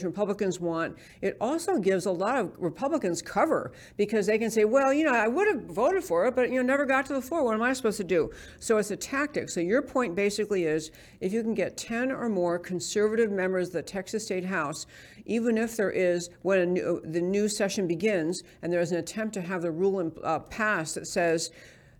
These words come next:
the chairs of every committee must be the same party as the majority party, and even if this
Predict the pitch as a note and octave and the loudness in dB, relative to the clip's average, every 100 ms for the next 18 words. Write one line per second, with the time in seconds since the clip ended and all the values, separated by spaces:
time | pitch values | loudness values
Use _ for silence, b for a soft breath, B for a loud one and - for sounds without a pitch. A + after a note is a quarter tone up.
0 | - E3+ - - - G3+ G3+ G3 F#3 F3 | -8 -8 -10 -10 -2 0 2 0 -2 0
1 | F#3 F#3 F#3 F3+ F3 E3+ E3 F3+ D#3 - | -2 -2 0 2 2 0 0 -2 -4 -2
2 | F3+ E3+ E3+ E3 - G3+ F3 E3 D#3 D#3+ | 0 2 0 -2 -4 -2 0 0 -2 -2
3 | D#3 D#3 E3+ D#3 D#3+ D3+ F3 D#3+ D3+ - | -2 -2 -2 0 -2 0 2 2 -2 -4
4 | C#4 A#3+ D#3+ D#3+ B B B B - F#3 | 0 2 0 -2 B B B B -2 0
5 | A3+ A#3+ A#3 G#3 F#3+ - F3+ E3+ - | 2 4 4 4 2 2 0 0 -6